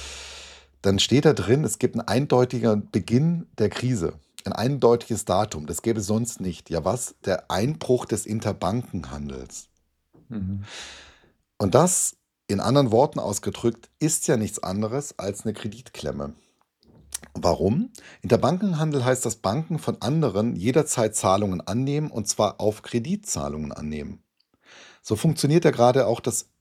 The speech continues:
Speaker 1: Buchgeldsystem. Das Buchgeldsystem, das moderne, ist schon in seinem Zahlungsablauf immer eine Gewährung von Kredit. Ich erkenne die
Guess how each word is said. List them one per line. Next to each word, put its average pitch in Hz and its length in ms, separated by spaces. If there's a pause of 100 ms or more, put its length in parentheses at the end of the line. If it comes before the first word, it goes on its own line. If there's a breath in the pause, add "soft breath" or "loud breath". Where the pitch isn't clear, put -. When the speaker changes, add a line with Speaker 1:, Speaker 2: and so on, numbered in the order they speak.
Speaker 1:
Buchgeldsystem. - 1700 (640 loud breath)
Das - 120
Buchgeldsystem, 170 960
das - 160
moderne, 104 560 (440 soft breath)
ist 170 280
schon 160 240
in 143 200
seinem 110 340
Zahlungsablauf 127 920
immer 196 460
eine 120 160
Gewährung 120 420
von 120 180
Kredit. - 520 (1400 loud breath)
Ich 107 120
erkenne 160 600 (540)
die 117 160